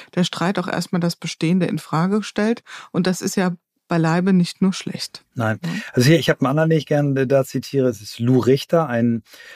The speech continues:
Speaker 2: äh, ehemaliger Sportkommentator, Moderator, immer der Lustige, immer der Nette und so weiter. Und der irgendwann die Idee bekam, äh, Mediator zu werden und sich eben mit dem Thema Konflikt auch intensiv auseinandergesetzt hat. Und der hat mal so einen Satz gesagt, auch bei uns im Podcast:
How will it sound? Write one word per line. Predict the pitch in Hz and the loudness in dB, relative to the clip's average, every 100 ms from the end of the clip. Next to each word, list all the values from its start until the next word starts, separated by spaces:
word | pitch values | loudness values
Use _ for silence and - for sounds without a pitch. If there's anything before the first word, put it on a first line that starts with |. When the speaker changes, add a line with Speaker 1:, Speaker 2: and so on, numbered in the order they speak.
| _ | _
Speaker 2:
äh, | - | -12
ehemaliger | - 127 123 120 117 110 | 0 4 4 4 4 2
Sportkommentator, | - 117 120 156 - - 120 147 143 131 131 131 135 | 2 2 4 2 -2 -12 -4 0 0 0 0 0 2
Moderator, | 123 120 113 117 123 110 | 2 2 2 0 2 0
immer | 117 151 139 | 2 2 4
der | 123 | 2
Lustige, | 117 131 - 117 | 0 -2 -4 -2
immer | 117 131 | 0 2
der | 117 | 2
Nette | 113 135 120 | 2 2 -2
und | 113 | -4
so | 110 | 0
weiter. | 120 135 120 | 0 2 0
Und | |
der | 113 | 0
irgendwann | 143 143 135 | 2 2 0
die | 123 | 0
Idee | 123 135 | 0 0
bekam, | 143 - 135 131 131 - - - - _ _ - | 0 0 2 2 0 -4 -20 -20 -20 _ _ 0
äh, | 117 | 2
Mediator | 117 127 123 120 139 - 90 - _ _ _ | 4 4 4 4 2 0 -2 -2 _ _ _
zu | - 98 | -10 -4
werden | 92 95 120 123 | -2 -2 -4 -4
und | 110 | -6
sich | - | -8
eben | 117 | -4
mit | 113 | -2
dem | 110 | 0
Thema | 127 117 | 2 2
Konflikt | - 113 - 135 - - | 2 -4 0 -2 0 0
auch | 117 - | 0 0
intensiv | 143 151 139 135 123 123 | 2 2 4 2 0 -2
auseinandergesetzt | 123 117 113 104 92 - | -2 0 0 0 -2 -4
hat. | - 123 | -6 -2
Und | 123 | -2
der | 123 | 0
hat | 135 | -2
mal | 139 135 131 | -4 0 2
so | 131 | 2
einen | 127 | 4
Satz | 131 - | 2 -2
gesagt, | 143 131 131 | -2 0 -2
auch | 120 | -10
bei | - | -10
uns | 123 120 | -10 -6
im | 120 | -6
Podcast: | 135 - - 131 - | -4 -6 -2 -2 -2